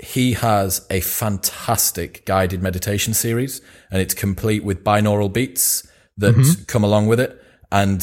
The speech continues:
Speaker 1: that course is called Release Into Now, and it's six weeks, half an hour a day. And some of the stuff that he does in there, so you're talking about detachment from thoughts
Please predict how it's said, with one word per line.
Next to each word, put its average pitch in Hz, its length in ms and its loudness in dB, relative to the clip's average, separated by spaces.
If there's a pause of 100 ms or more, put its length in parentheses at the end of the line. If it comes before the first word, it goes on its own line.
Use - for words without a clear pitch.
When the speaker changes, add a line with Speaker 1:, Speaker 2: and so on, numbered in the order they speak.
(120)
Speaker 1:
that 110 520 0
course 101 580 -2
is 95 120 -8
called 98 220 -4
Release 101 420 -2
Into 107 220 -2
Now, 104 380 -2 (400)
and 95 220 -2
it's 92 240 -4
six - 380 2
weeks, - 680 -4 (160)
half 110 240 0
an 113 80 -2
hour 107 160 2
a 101 60 0
day. 92 340 -2 (400)
And 95 320 0
some - 400 0
of 113 80 -6
the 123 80 -4
stuff - 240 -2
that - 100 -6
he 110 100 -2
does 98 180 -2
in 101 100 0
there, 98 220 2
so - 120 -2
you're 113 140 2
talking 113 340 0
about 98 220 -2
detachment 101 500 -4
from 92 120 -4
thoughts - 480 -4